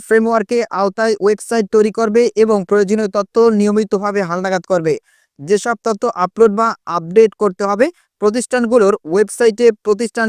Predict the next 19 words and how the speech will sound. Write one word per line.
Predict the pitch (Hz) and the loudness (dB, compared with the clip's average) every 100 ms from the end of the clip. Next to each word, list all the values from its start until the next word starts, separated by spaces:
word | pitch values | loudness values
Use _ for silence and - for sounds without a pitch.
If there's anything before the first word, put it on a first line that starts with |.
| 196 | -2
পরিচিতি, | 208 202 220 220 226 214 | 0 0 -4 -2 -2 -2
প্রতিষ্ঠানের | 208 208 226 214 196 | -4 -4 -6 -6 -4
পাঠদানের | 196 190 202 214 208 185 | -6 -4 -4 -4 -4 -2
অনুমতি | 202 208 233 233 | 0 -2 -2 -2
ও | 202 - | -2 0
স্বীকৃতি, | 208 - 220 233 311 - _ _ | -4 -2 -4 -4 -8 -10 _ _
শ্রেণী | - 240 247 262 190 | -2 0 2 0 0
ও | 190 185 | 2 2
লিঙ্গভিত্তিক | 220 240 226 220 240 247 214 - | 0 0 0 -2 -4 -4 -4 -4
শিক্ষার্থীর | 220 226 208 233 208 220 | -4 -4 -4 -4 -4 -4
তথ্য, | 202 - 262 - _ - | -4 0 0 -2 _ -4
শ্রেণীভিত্তিক | - 233 247 233 202 240 220 190 | 0 2 2 0 -2 -4 -2 0
অনুমোদিত | 208 208 202 226 190 | 2 2 4 0 0
শাখার | 208 190 202 202 | -4 -4 -2 -2
তথ্য, | 196 233 220 | -2 -2 0
পাঠদান | 196 185 196 208 190 | -2 -2 -4 -4 -4
সংক্রান্ত | 196 208 196 196 196 | -4 -4 -4 -2 -2
তথ্য, | 185 262 349 _ _ - | 0 0 0 _ _ -10
শিক্ষক | 240 - - 240 | -8 -6 -2 -2